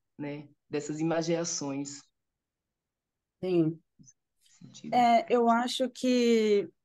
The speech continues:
Speaker 2: eu, eu comentava anteriormente sobre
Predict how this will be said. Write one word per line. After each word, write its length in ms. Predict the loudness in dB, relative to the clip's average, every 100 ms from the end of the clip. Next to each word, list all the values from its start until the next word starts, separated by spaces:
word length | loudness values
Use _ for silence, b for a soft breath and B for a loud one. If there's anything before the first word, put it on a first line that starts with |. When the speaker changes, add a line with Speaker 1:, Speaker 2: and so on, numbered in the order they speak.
| _ _ _ _
Speaker 2:
eu, 340 | 4 8 8 6
eu 80 | 4
comentava 500 | 2 0 0 0 0
anteriormente 720 | 0 0 2 0 0 -2 -8
sobre 1080 | -2 -2 0 0 2 2 2 2 4 4